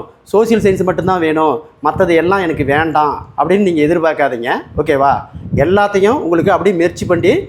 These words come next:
ஓகேங்களா, ஒரு புக்கா உங்களுக்கு கொடுத்துட போறோம். ஓகேங்களா, ஆயிரத்துக்கு மேல வரும். கொஸ்டின் பேப்பர் பார்த்தீங்கன்னா பத்தாயிரம், இருபதாயிரம் கொஸ்டின் பேப்பர்,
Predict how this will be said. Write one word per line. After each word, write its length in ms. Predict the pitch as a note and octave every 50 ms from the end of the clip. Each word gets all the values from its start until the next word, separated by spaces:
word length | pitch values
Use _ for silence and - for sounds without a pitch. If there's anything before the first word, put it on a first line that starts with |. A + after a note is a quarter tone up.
| - - F3
ஓகேங்களா, 260 | D#3 E3 D#3 D#3+ E3 D#3+
ஒரு 80 | D3+ D3+ D3+ F3
புக்கா 280 | G3 - - A#3 A#3 A3+ G#3
உங்களுக்கு 260 | F3+ E3+ D#3 - -
கொடுத்துட 240 | D#3+ D#3 - D#3+ C#3 -
போறோம். 260 | C#3 B2+ B2+ D3+ - - -
ஓகேங்களா, 320 | - F3 D#3 C#3+ C#3+ C#3 B2+ A#2+ C#3+ E3
ஆயிரத்துக்கு 540 | F#3 G3 F#3+ F#3 E3+ - - - - D3 C#3 D3
மேல 200 | E3 F#3 F#3 E3+ D3+
வரும். 240 | C#3+ C#3 C#3+ G3 - - - - - - _ _ _ -
கொஸ்டின் 240 | F#3 F3+ A#3+ A#3+ G#3+
பேப்பர் 200 | G#3+ G3+ G3+ F#3+ F#3
பார்த்தீங்கன்னா 300 | F#3+ F#3+ F3+ F#3 G#3+ A#3+ - F3
பத்தாயிரம், 440 | D#3+ - - G3 G3 F#3+ F#3+ F#3+ F#3 F3+
இருபதாயிரம் 440 | F3+ F3+ F3 E3 D#3+ - E3+ D3+
கொஸ்டின் 240 | D#3 D3 - F3+ E3+
பேப்பர், 260 | E3 D#3+ E3 E3+ A3+